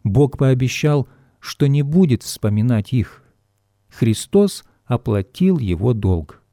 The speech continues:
Он воскреснет в славном теле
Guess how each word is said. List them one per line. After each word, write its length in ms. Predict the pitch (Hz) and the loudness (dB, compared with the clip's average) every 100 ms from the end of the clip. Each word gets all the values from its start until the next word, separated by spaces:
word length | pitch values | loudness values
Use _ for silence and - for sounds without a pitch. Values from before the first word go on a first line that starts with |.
| _ _ _ _ _ _ | _ _ _ _ _ _
Он 180 | 107 117 | 2 4
воскреснет 720 | 127 - 135 143 - 139 123 | 2 0 0 0 2 0 0
в 80 | - | -6
славном 580 | - 135 131 117 104 87 | -4 -2 -2 -2 -4 -6
теле 480 | - 180 196 196 | -2 2 4 2